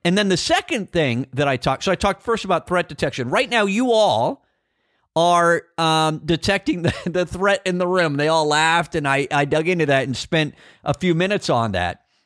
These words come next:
And, and then the second thing that I went into was silence. And I, and I told a story that I've told, um, in, in a previous podcast episode here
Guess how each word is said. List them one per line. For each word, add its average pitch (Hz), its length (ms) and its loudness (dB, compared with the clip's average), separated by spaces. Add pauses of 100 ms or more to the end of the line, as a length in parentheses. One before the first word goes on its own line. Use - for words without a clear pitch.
(760)
And, 151 300 0 (120)
and 156 200 -2
then 196 160 0
the 175 100 2
second 285 480 -2
thing 165 160 0
that 143 100 0
I 143 60 2
went 147 220 0
into 151 340 0
was 139 220 2
silence. 143 760 -2 (800)
And 143 160 0
I, 156 100 -4
and 156 120 2
I 143 100 2
told 175 260 -2
a 151 40 -2
story 175 300 0
that 151 100 2
I've 135 140 0
told, 156 480 2
um, 135 280 0
in, 135 360 -2
in 143 120 -2
a 127 60 -2
previous 151 420 -2
podcast 151 540 -2
episode 139 420 -2
here 135 520 0